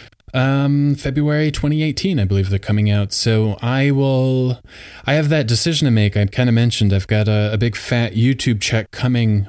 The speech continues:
um, in a week 'cause of the YouTube channel exploding last month. Um, so I need to buy a fridge. Uh, but man, this, this looks sweet. I, I want one real bad. <laughs>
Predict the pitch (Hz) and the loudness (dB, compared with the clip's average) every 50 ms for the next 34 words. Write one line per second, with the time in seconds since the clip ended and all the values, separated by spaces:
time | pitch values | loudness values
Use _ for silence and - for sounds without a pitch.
0 | - - 110 101 104 104 101 104 101 104 104 95 95 123 202 226 165 - - - | -4 -2 0 0 2 2 0 0 0 2 0 2 2 0 0 0 -2 -4 -8 -12
1 | - - 123 110 - - - - - 104 110 98 98 - - 107 104 113 123 120 | -6 -4 -2 -2 -2 -2 -2 -4 -2 -2 -4 -4 -4 -4 -2 0 0 2 0 0
2 | - - 123 110 104 101 101 - - - - 120 113 107 104 101 101 - - - | 0 0 0 2 2 0 -2 -4 -6 -4 -2 0 0 2 0 0 0 -2 -4 -2
3 | - 151 170 165 160 151 127 113 110 107 - - - 107 107 110 110 - - - | -2 -2 0 0 0 0 0 0 0 0 0 0 0 0 2 0 0 -4 -6 -16
4 | - - - - - - - - - 107 110 110 110 107 107 107 107 101 - - | -18 -20 -18 -18 -18 -18 -16 -8 -2 0 0 2 2 2 0 0 0 0 0 0
5 | - 113 110 110 107 101 107 110 110 110 110 113 131 143 127 135 110 117 110 104 | 2 2 2 2 2 2 2 2 2 2 2 2 2 2 2 0 0 2 2 2
6 | 98 95 - - - 127 127 117 110 101 98 95 - - - - - - 113 107 | 0 -2 -2 -4 -2 0 2 2 2 2 0 -2 -4 -6 -6 -8 -8 -4 -2 0
7 | 101 98 98 98 107 104 98 - 110 107 107 104 101 101 98 95 95 - - - | 0 0 0 0 -2 -2 0 0 2 2 2 2 2 2 0 0 -2 -4 -4 -2
8 | 113 113 104 - - - - 123 120 - - 110 98 - - - - - 104 98 | -2 0 0 -2 -2 -2 -2 -2 -2 0 0 -2 -2 -2 -2 -2 0 0 0 0
9 | 98 95 90 - - 110 113 110 104 101 113 113 110 110 110 104 101 98 101 101 | 0 0 -2 -4 -4 -2 0 0 0 0 0 0 2 2 2 2 2 2 2 2
10 | 98 98 98 98 98 98 104 - 120 117 - 127 - - - - - 160 147 143 | 2 2 2 2 0 0 -2 -2 -2 -2 -2 -2 -2 -2 0 2 4 4 2 2
11 | - 196 - - - - 185 - - - 196 175 147 - | 2 2 2 2 2 0 -2 -2 0 -2 -2 -2 -2 -2